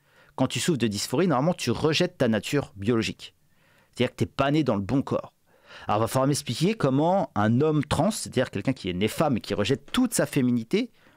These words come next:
peut avoir envie de devenir, euh, de, de porter un bébé, en fait. Parce que qu'est-ce qu'il y a de plus féminin que de porter un bébé ?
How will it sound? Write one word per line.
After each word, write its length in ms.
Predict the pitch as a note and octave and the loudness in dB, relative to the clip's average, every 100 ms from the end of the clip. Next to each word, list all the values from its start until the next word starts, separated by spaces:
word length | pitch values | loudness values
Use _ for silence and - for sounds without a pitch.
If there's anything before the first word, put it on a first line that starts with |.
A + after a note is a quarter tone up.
| - - - - _ | -20 -20 -20 -20 _
peut 160 | - A3+ | 0 2
avoir 200 | D#3+ E3 | 2 2
envie 200 | D#3 G3 | 2 0
de 60 | D3+ | 0
devenir, 480 | D#3+ E3 E3 F#3 | 2 2 2 2
euh, 200 | D3+ C3 | 2 2
de, 160 | C3+ D3+ | 2 2
de 80 | D3 | 2
porter 260 | D3 C#3 | 0 0
un 80 | F3 | 2
bébé, 260 | D#3+ E3+ D3 | 2 2 0
en 60 | |
fait. 260 | F#2+ - - - - - - - _ _ | -4 -10 -14 -20 -20 -20 -20 -20 _ _
Parce 120 | - - | -8 -2
que 60 | |
qu'est-ce 200 | C#3 F3+ | 0 0
qu'il 80 | - | 0
y 40 | |
a 20 | F3+ | 0
de 60 | |
plus 120 | - | 0
féminin 360 | G3 D3+ D3 F3+ | 0 2 2 2
que 100 | - | 0
de 60 | A#2+ | -2
porter 260 | C3 - | -2 2
un 80 | D3+ | 2
bébé ? 280 | D3+ C3+ | 2 0